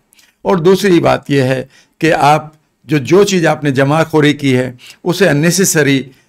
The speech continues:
या आ, अन-, बिना मतलब ही आप उसे, आ, एक तरह से मेंटेन करने के लिए अपनी बहुत सारी शक्ति का दुरुपयोग कर रहे हैं, जिस शक्ति के द्वारा आप बहुत सारी और चीज़ों को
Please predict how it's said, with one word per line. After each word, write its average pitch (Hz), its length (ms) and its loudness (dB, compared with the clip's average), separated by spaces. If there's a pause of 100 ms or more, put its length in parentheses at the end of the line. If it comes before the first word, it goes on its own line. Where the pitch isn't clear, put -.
(480)
या 139 420 0
आ, 147 140 -2
अन-, 170 520 -2 (380)
बिना 202 260 2
मतलब 170 340 -2
ही 151 240 -2 (240)
आप 165 240 -4
उसे, 156 480 -2 (640)
आ, 165 200 -6
एक 208 240 0
तरह 185 180 2
से 180 180 0
मेंटेन 156 520 0
करने 151 360 0
के 139 120 0
लिए 135 160 0
अपनी 139 360 -2
बहुत 147 200 0
सारी 135 240 0
शक्ति 139 320 -6
का 127 220 -4 (320)
दुरुपयोग 160 600 0
कर 151 100 -2
रहे 151 120 0
हैं, 156 100 -2
जिस 175 120 -2
शक्ति 208 360 -4
के 185 120 2
द्वारा 135 340 0 (480)
आप 151 140 2
बहुत 160 240 0
सारी 151 240 0
और 156 220 0
चीज़ों 135 320 -2
को 143 240 -8